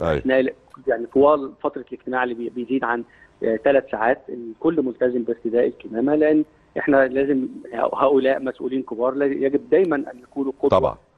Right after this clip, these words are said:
Speaker 2: لباقي ال-،
Speaker 1: هو يا سلام بقى، أنا عندي اقتراح كده يا فندم، هو ج-، ج-، شكلي بس ح-، يا ريت ي-، تب-، توحيد الكمامات تبقى حلوة قوي، تبقى شكل كده حلو، ولو تطبعوا عليها اللوجو بتاع مجلس الوزراء برضو يبقى شكلها حلو. ده اقتراح مني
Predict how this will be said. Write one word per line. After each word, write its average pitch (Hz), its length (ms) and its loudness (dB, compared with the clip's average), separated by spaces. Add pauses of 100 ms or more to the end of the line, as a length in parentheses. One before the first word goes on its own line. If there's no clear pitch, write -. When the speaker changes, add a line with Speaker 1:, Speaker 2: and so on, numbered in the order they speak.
Speaker 2:
لباقي 123 540 -4
ال-، 110 200 -6
Speaker 1:
هو 123 160 4
يا 139 180 2
سلام 180 280 2
بقى، 175 120 6
أنا 160 80 2
عندي 170 240 0
اقتراح 165 340 0
كده 175 160 2
يا 151 40 2
فندم، 175 340 0 (100)
هو 160 560 4
ج-، 131 300 -4
ج-، 143 120 -4
شكلي 147 420 0
بس 135 220 -2
ح-، 147 220 -2
يا 147 120 4
ريت 202 220 2
ي-، 160 180 2
تب-، 143 440 -2
توحيد 175 420 2
الكمامات 120 600 2
تبقى - 180 0
حلوة 175 240 6
قوي، 123 200 2 (260)
تبقى 101 160 0
شكل 147 260 -2
كده 139 200 2
حلو، 160 300 0 (360)
ولو 120 240 2
تطبعوا 139 320 2
عليها 143 180 2
اللوجو 147 260 -2
بتاع 113 180 -2
مجلس 135 300 -4
الوزراء 131 300 2
برضو 123 220 2
يبقى 110 120 0
شكلها 113 280 0
حلو. 143 160 2
ده 165 100 0
اقتراح 202 320 2
مني 180 320 0